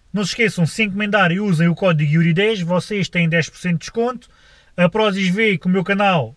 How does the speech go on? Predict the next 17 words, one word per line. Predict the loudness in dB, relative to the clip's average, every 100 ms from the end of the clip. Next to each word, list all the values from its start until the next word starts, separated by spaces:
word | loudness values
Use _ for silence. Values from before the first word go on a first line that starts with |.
| _
faz | -2 0 0 0
vendas, | -2 -2 -2 -6 -8
como | -8 -6 -2
tal, | -2 -2 -2
envia-me | -4 -2 -2 -2
mais | -2 -4
produtos. | -4 -2 0 -2 -6 -14 _ _
Eu | 0
não | 2 2
gasto | 0 -2
dinheiro | 0 0 0
a |
comprá-los, | 0 0 2 0 -2 -8 -18 _
temos | -4 -4
de | -4
ser | -6
sinceros, | -2 -4 0 0 -2